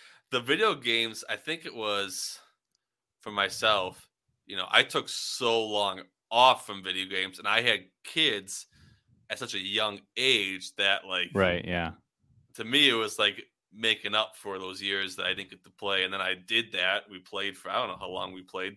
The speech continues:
Speaker 1: but
Speaker 2: Like three years.
Speaker 1: I think we started playing, what, in, like, two thousand eighteen, something like that?
Speaker 2: Yeah,
Speaker 1: It's kinda
Speaker 2: yeah, it was
Speaker 1: crazy.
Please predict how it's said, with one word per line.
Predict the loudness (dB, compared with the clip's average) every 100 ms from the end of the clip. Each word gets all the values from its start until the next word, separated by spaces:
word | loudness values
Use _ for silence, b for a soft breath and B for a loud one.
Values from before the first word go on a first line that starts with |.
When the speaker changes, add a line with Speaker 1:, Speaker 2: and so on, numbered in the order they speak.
| -10
Speaker 1:
but | -10 -10
Speaker 2:
Like | -14 _ _
three | -10 -6
years. | -4 -2
Speaker 1:
I |
think | -4
we | -4
started | -4 -4 -4
playing, | -4 -6 -2
what, | -2 -2
in, | -6
like, | -16 _ _ -18
two | -10
thousand | -6 -6 -6
eighteen, | -8 -8 -12 -14 -14 -16
something | -14 -14 -12
like | -12 -2
that? | 2
Speaker 2:
Yeah, | 2 0 -10
Speaker 1:
It's | -8
kinda | 2 4
Speaker 2:
yeah, |
it | 4
was | 2
Speaker 1:
crazy. | 0 0 -6 -12